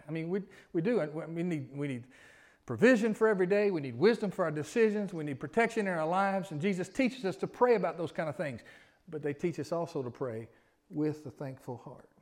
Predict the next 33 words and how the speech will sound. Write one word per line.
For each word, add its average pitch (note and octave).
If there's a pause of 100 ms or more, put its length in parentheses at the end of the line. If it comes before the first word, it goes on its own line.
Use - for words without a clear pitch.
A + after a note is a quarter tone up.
(1160)
So B2+
be C#3
specific. -
Put D#3+
the G#3
brakes G3
on A2+ (1080)
w-, F3+
w-, E3
w-, C3 (500)
with C3+
thanksgiving. - (920)
And, A#3 (120)
and A#3+ (100)
the G#3+
Holy A3+
Spirit D3
will - (160)
prompt A2+
your A2
mind. A2 (540)
You'll D#3+
find E3+
something A2+
to A2
be G#2+
thankful G#2
for, G2+
I A#2
promise F2+
you. - (840)
All -
right. -